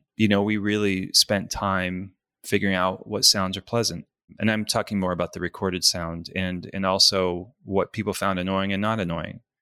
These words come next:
Our robots used to kinda drive around and just announce to the world what was going on. If it was charging, if it had a problem, it would just talk, and found out that people don't like that that much.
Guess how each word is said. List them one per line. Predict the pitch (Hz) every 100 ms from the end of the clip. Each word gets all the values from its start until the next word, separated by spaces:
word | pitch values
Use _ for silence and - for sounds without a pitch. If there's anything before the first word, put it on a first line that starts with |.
| -
Our | 107
robots | 110 107 110 -
used | 117 -
to | 107 101 -
kinda | 110 101
drive | 92 95 95
around | 95 92 95
and | 92 92
just | 92 -
announce | - 92 95 98 98 - -
to | 104
the |
world | 98 92 92 90 92 - _ -
what | 95 107
was | 98
going | 104 98
on. | 117 107 82 82
If | 80 90
it |
was | 90
charging, | - 104 104 101 104 98
if | 92
it | 95
had | 92 92
a | 87
problem, | - 98 92 92 92 92
it | 90 95 - - 101
would | 95
just | 98 -
talk, | 110 95 85 - - _ 95
and | 92 90 90 85 - _ _
found | - 101 98
out | 95 98
that | -
people | 98 95
don't | 92 -
like | 107 -
that | 85 64 _ _ -
that | 95 -
much. | 87 - - -